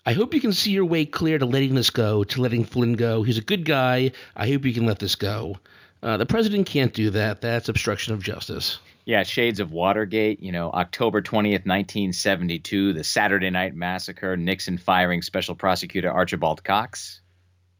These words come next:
Speaker 1: Just not a smart move on the president's part, especially because he pissed off the wrong six eight guy. I mean, Comey is a giant,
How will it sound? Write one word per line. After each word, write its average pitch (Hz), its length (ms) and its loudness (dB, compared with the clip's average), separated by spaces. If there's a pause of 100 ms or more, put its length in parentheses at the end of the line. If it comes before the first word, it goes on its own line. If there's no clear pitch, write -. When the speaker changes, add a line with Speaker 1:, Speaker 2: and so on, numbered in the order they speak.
(800)
Speaker 1:
Just - 280 -20
not 117 220 -4
a 151 40 -2
smart 165 300 0
move 151 220 2
on 139 100 2
the 131 60 2
president's 135 400 0
part, 143 340 0 (840)
especially 277 380 0
because 180 180 2
he 131 80 4
pissed - 260 0
off 107 140 2
the 110 100 0
wrong 107 400 4
six - 300 2
eight 107 320 -2
guy. 104 180 -2
I 107 60 -2
mean, 117 160 2
Comey 151 400 2
is 110 80 0
a 110 60 0
giant, 110 440 0